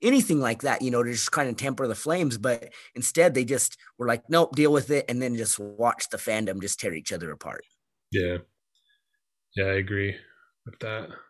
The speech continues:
Speaker 2: So, like you, I've, I'm just waiting to see how it is. I'll watch it. And I don't know if I'll finish the first season, but we'll see. I want to. I wanna be invested in it.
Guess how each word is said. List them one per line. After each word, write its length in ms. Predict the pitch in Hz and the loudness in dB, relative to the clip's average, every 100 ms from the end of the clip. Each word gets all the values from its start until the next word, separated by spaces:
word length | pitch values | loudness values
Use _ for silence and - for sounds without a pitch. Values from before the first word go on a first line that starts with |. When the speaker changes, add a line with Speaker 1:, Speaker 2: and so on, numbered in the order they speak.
| _ _ _ _ _ _ _ _ _ _ - | _ _ _ _ _ _ _ _ _ _ 0
Speaker 2:
So, 480 | 147 135 135 160 - _ - | 8 10 10 6 -2 _ 0
like 200 | 151 135 | 4 6
you, 280 | 143 143 135 | 8 10 10
I've, 220 | 127 120 | 8 6
I'm 200 | - 123 | 2 4
just 200 | 120 117 | 4 2
waiting 320 | 113 113 120 117 | 4 6 6 6
to 60 | |
see 220 | 107 123 | 4 4
how 160 | 113 113 | 6 6
it 60 | 110 | 8
is. 460 | 113 147 147 - - _ - - - | 8 6 4 -2 -16 _ -20 -16 -8
I'll 180 | 104 104 | 0 2
watch 300 | 101 107 - | 2 0 4
it. 220 | 165 - - _ _ _ _ _ _ _ _ _ - | 2 2 -14 _ _ _ _ _ _ _ _ _ -4
And 300 | 101 101 101 | 0 2 4
I 100 | 110 | 4
don't 140 | 113 | 4
know 80 | 117 | 2
if 120 | 117 | 2
I'll 120 | 120 | 2
finish 300 | 117 123 120 | 4 2 2
the 80 | - | 0
first 240 | 127 120 - | 0 0 2
season, 380 | 165 135 139 - _ _ - | 2 2 -2 -6 _ _ -2
but 260 | 98 90 | 0 0
we'll 140 | 104 101 | -2 -2
see. 320 | - 135 131 _ - | 0 0 -2 _ 0
I 80 | |
want 240 | 104 117 135 | 2 2 2
to. 260 | 120 120 120 _ _ _ _ - _ _ _ - | 0 0 -4 _ _ _ _ -20 _ _ _ 0
I 60 | |
wanna 180 | 104 120 | 2 4
be 120 | 113 | 4
invested 400 | 107 104 98 98 | 4 2 0 -2
in 120 | 95 | -4
it. 120 | 104 | -4